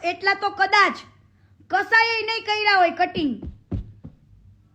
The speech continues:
એટલા તે કટિંગ, એ તું કટિંગ કરતો તો, દફન વિધિ કરતો તો, શું કરતો તો, ગયા જન્મમાં કસાય હતો?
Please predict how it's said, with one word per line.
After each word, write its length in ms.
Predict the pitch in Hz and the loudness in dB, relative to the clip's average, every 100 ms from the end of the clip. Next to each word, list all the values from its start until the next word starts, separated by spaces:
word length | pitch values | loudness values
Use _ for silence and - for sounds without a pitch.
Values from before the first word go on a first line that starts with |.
| _ _ _ - | _ _ _ -6
એટલા 400 | 392 - 466 453 | -6 0 2 2
તે 100 | 453 | 0
કટિંગ, 360 | 427 415 415 370 | 0 -2 -4 -8
એ 100 | 339 | -8
તું 200 | - - | -8 -6
કટિંગ 440 | 294 294 415 427 | -6 -4 -6 -2
કરતો 320 | 427 427 440 | -2 -2 -4
તો, 160 | 440 440 440 453 480 508 - - _ _ _ _ _ | -4 -2 0 2 0 -2 -10 -20 _ _ _ _ _
દફન 340 | 247 285 392 403 | -6 0 0 2
વિધિ 240 | 403 440 | 0 0
કરતો 360 | 440 415 415 427 | 2 0 0 -4
તો, 380 | 440 440 453 - | 0 2 2 2
શું 180 | 440 480 | 0 2
કરતો 300 | 440 440 415 | 2 -2 -2
તો, 360 | 392 370 359 349 | 0 0 0 0
ગયા 220 | 285 370 | 2 2
જન્મમાં 420 | 320 392 403 392 | 2 0 2 2
કસાય 380 | - 339 392 415 | 0 -2 2 4
હતો? 300 | 392 392 440 | 2 2 4